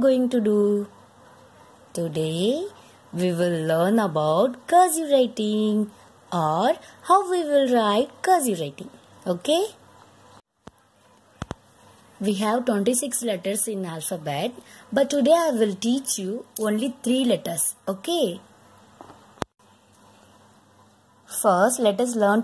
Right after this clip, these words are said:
to write capital A. Okay?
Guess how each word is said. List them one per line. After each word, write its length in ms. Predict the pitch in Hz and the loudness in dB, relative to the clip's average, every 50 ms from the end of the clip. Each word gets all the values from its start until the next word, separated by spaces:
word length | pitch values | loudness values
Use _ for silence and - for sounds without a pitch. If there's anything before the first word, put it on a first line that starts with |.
| 247 | 0
to 60 | 233 | 0
write 500 | 202 175 180 170 160 160 170 220 254 - - - - - 214 | 0 0 0 0 2 2 0 0 -2 -6 -12 -6 0 2 2
capital 720 | 185 175 - - 175 147 - 175 170 180 220 269 302 415 - - - | 2 2 0 -6 -10 -6 -2 0 2 2 2 2 0 -2 -6 -6 -4
A. 160 | 202 180 165 156 - - - - - - - - _ - - - | -2 -2 -2 -4 -6 -12 -16 -20 -20 -20 -20 -20 _ -14 -4 -2
Okay? 480 | 190 185 185 - 294 311 302 220 170 170 | -2 -2 -2 -2 0 0 2 0 0 -4